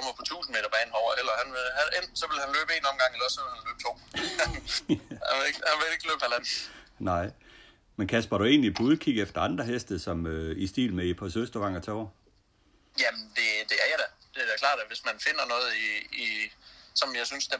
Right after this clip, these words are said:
Speaker 1: passer ind på, på samme måde, som han passede ind, det er jo, det er jo lidt et specielt system. Der er jo ikke, der er jo ikke så mange, øh, så mange løb herovre, med,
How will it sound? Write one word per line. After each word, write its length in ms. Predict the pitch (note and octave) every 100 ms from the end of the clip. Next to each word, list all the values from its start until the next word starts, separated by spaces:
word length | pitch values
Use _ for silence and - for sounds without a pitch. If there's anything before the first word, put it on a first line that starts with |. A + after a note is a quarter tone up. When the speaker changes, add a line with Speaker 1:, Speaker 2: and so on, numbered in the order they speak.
| C3+
Speaker 1:
passer 180 | C3 C3+
ind 80 | C#3 - -
på, 80 | B2+ A#2 -
på 60 | B2+
samme 160 | C#3 D3+
måde, 120 | C#3
som 140 | C3+ A#2+
han 100 | B2
passede 320 | C3+ B2+ A#2+ B2
ind, 80 | -
det 80 | A#2+ B2
er 40 | C3+
jo, 60 | C3 A#2+
det 60 | C3+
er 40 | D#3+
jo 40 | D#3+
lidt 100 | F#3+ - -
et 60 | -
specielt 320 | - - D3+ -
system. 280 | - D#3+ D#3 A2+
Der 60 | A#2+
er 60 |
jo 40 | B2
ikke, 100 | D3+ - -
der 60 | C#3+
er 40 |
jo 40 | C#3
ikke 120 | -
så 40 | D#3
mange, 140 | D3 D#3 C#3+
øh, 160 | A#2+ A2 - - - -
så 40 | D#3
mange 140 | D#3+ D#3+
løb 100 | D#3 -
herovre, 240 | B2 C#3 B2
med, 120 | A2